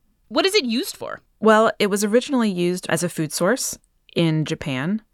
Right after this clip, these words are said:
Speaker 2: and as a source for fibers for textiles. Now it is used for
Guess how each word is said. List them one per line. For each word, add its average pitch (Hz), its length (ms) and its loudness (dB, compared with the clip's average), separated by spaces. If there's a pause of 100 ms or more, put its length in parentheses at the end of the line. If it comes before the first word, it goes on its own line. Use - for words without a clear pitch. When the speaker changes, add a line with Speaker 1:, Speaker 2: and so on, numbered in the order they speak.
(400)
Speaker 2:
and 165 260 2
as 160 200 -2
a 160 40 -2
source 151 360 -4
for 135 640 -6
fibers 151 360 -4
for - 120 -10
textiles. - 600 -8 (240)
Now 160 600 2 (440)
it 170 200 0
is 151 480 0 (400)
used 151 540 -4
for 143 580 -4